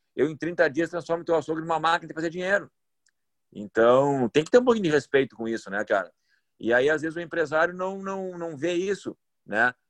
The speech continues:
Não são todos, é uma, é uma, é uma, é uma parcela muito pequena, mas, ah, aí não rola, né, cara? Não rola porque existe um,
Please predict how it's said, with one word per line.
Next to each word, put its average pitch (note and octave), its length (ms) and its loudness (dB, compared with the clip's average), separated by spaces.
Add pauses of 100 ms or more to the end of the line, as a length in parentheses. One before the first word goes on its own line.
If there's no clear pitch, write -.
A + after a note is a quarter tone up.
(100)
Não A#2+ 140 -2
são F#3+ 200 -4
todos, F3+ 440 2
é G2+ 60 -6
uma, G#2+ 160 -4
é G#2+ 80 0
uma, G#2 460 -4
é G2+ 100 -6
uma, G2 520 -4 (720)
é G2 60 -4
uma F2+ 920 -6 (240)
parcela C3+ 420 2
muito F3 240 -6
pequena, F3 540 -2 (380)
mas, G#2 380 -2
ah, A2+ 320 2
aí A#2+ 100 0
não F3+ 140 -2
rola, F#3 300 2
né, F3+ 100 -6
cara? A#2 180 -6
Não G#2 140 -14
rola A2 240 -6
porque D#3 560 -10
existe B2 460 -6
um, D3 160 -6